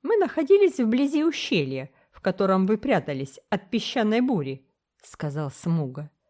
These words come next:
«Всё хорошо, что хорошо кончается»,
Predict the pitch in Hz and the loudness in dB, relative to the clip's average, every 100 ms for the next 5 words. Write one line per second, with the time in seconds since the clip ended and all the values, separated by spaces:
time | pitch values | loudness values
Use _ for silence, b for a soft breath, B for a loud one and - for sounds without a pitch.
0 | _ _ _ _ _ _ - - 494 - | _ _ _ _ _ _ 0 4 4 4
1 | 165 156 - 190 240 190 - _ - - | 0 -2 -4 2 2 2 -4 _ -14 -10
2 | 143 156 147 - 185 160 143 - 143 156 | -6 -4 -4 -2 -2 -2 -4 -6 -4 0
3 | 170 160 143 - 131 | 0 0 -4 -10 -14